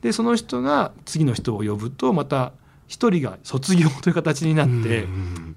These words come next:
Speaker 1: ただずっと七人という数が保たれる。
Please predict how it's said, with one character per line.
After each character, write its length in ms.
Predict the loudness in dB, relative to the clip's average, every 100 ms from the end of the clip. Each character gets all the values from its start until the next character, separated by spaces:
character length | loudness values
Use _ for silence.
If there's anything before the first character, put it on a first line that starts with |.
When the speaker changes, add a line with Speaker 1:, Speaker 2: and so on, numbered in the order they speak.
| -4
Speaker 1:
た 80 | 0
だ 100 | 0
ず 280 | 0 0 -2
っ 20 |
と 140 | -2
七 200 | -2 2
人 200 | 2 2
と 120 | 2
い 80 | 0
う 120 | 0
数 300 | 0 -2 0
が 100 | -2
保 220 | -2 0 0
た 120 | 0
れ 120 | -2
る。 140 | -6